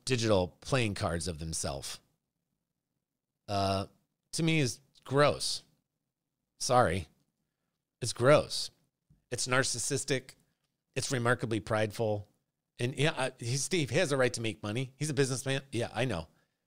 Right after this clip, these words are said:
But he's not just a businessman anymore. He's an ex-president, potentially another president. I think all of that stuff's beneath the office. I really do.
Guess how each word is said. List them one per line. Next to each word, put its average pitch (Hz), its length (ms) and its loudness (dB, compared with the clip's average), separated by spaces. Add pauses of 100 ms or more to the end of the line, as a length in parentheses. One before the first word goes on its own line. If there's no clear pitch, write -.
(140)
But 139 100 2
he's 127 100 0
not 165 180 2
just 160 220 -2
a - 20 -6
businessman 127 540 0
anymore. 104 440 0
He's 87 140 -6
an 104 100 -2
ex-president, 95 600 -2
potentially 98 460 -6
another 90 240 -4
president. 76 360 -10
I 120 60 0
think 143 240 -2
all 120 160 2
of 123 80 0
that 101 160 -2
stuff's - 260 -4
beneath 87 300 -8
the 76 120 -8
office. - 360 -8
I 92 40 -6
really 95 200 -2
do. 80 160 -4